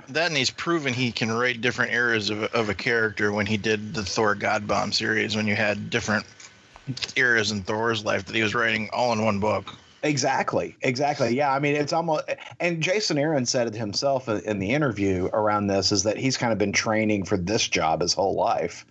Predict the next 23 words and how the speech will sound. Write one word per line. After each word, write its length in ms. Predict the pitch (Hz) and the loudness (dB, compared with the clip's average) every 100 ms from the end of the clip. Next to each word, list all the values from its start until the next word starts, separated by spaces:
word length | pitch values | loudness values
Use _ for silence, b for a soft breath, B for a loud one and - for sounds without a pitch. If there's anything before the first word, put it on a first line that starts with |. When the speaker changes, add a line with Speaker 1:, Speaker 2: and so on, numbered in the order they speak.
| B B B - | B B B -4
Speaker 2:
that 160 | 101 107 | -2 0
he's 160 | 117 | 2
always 280 | 120 123 107 | 2 2 0
wanted 360 | 110 113 110 95 | 0 2 0 0
to 40 | |
write 320 | 95 110 117 | 0 0 -2
Conan, 460 | - 101 92 90 90 | -2 0 0 -4 -4
and, 260 | 92 95 | -4 -2
and 80 | 107 101 | 0 0
it 60 | |
just 200 | 101 101 - | 0 0 0
seems 200 | 107 90 | 0 0
like 140 | 98 | 0
everything 300 | 104 104 95 | 0 0 2
else 160 | 101 95 | 0 0
has 100 | 104 | 0
kind 180 | 101 90 | 0 0
of 60 | |
prepared 460 | 85 85 90 101 95 | -2 -2 0 0 0
him 120 | 82 | -2
for 120 | - | -2
that. 320 | 87 82 - | 0 0 -2
So, 280 | - 92 85 | -2 0 -2